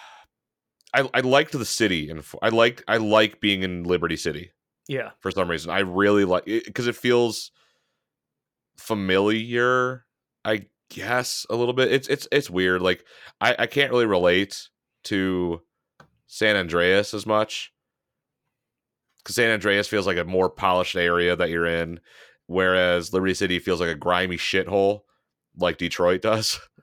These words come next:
Speaker 2: Yeah. <laughs>
Speaker 1: So, like, that's what I'm s-, trying to say. Like, I can relate to that. I was like, "Oh, I, I see that every time I go to work.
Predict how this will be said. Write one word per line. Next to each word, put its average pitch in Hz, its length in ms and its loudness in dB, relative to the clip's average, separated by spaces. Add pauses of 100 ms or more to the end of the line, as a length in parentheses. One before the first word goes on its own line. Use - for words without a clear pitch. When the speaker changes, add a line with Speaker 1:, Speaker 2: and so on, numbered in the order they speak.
(120)
Speaker 2:
Yeah. 143 220 -6 (380)
<laughs> 165 480 -8
Speaker 1:
So, - 140 0
like, 101 140 4
that's 110 240 -2
what 110 120 4
I'm 95 140 2
s-, - 140 -8
trying 98 240 0
to 90 80 -4
say. 92 160 0
Like, 87 100 0
I 92 120 0
can 104 140 -4
relate 85 360 -2
to 98 100 -2
that. 95 300 2
I - 20 -8
was 95 120 -2
like, 143 100 -2
"Oh, 120 100 4
I, 90 140 2 (420)
I 123 200 2
see 92 300 -4
that 92 340 0 (440)
every 82 240 -4
time 101 240 -2
I 113 80 0
go 120 140 2
to 135 80 4
work. 135 500 0